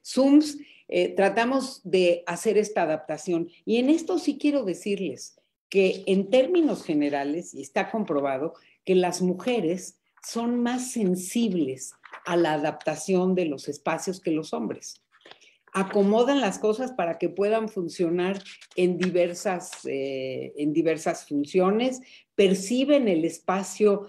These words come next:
de una manera, las mujeres, más sensible y diferente, porque atienden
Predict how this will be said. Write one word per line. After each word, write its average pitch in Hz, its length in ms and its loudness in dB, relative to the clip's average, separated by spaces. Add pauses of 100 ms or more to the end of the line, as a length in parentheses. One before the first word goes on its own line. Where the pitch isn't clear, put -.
(140)
de 156 120 0
una 208 220 2
manera, 170 420 0
las 147 220 -6
mujeres, 170 400 -4
más 185 240 -4
sensible 165 540 -2
y 151 80 -2
diferente, 151 800 -2 (280)
porque 202 300 4
atienden 240 760 4